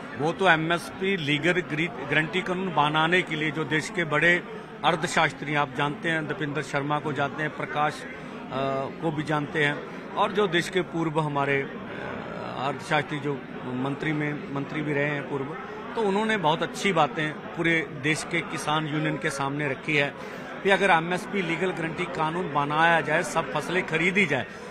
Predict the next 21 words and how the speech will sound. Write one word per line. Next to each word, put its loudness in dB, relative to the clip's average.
जो 6
सरकार 4
के 6
दावे 8
बोल 2
रहे 4
हैं, -2
इतने -2
लाख 4
करोड़ -4
का 2
उसमें 2
budget 4
लगेगा, 4
ये, 6
ये 2
तथ्यों -2
पे 4
निर्भर 4
नहीं 6
है। 2